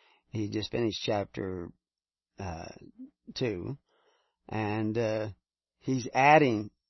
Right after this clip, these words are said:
something else that you should know besides what was in chapter two. He says, "This know also, that the last days perilous times shall come."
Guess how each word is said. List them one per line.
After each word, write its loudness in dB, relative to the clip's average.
something 0
else -4
that -4
you -6
should -10
know -4
besides 6
what 4
was 8
in 6
chapter 10
two. 10
He 2
says, 4
"This 4
know 6
also, 8
that 0
the 0
last 2
days -2
perilous 0
times 0
shall -2
come." 0